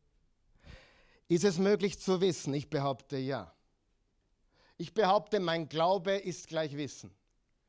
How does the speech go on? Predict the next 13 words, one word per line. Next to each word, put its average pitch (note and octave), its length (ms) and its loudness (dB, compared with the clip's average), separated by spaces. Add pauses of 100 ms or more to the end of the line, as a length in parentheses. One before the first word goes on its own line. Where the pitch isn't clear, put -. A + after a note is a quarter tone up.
(380)
Ich B2 260 -8
weiß, F#3 640 0 (1080)
es B2 120 -10
ist D3 160 -8
geschichtlich E3 580 -4
belegt, F3 760 0 (260)
dass C3+ 180 -8
Jesus D3+ 320 -2
von D3+ 120 -6
den C#3+ 120 -4
Toten C3 300 -6
auferstanden F2+ 540 -14
ist. - 240 -20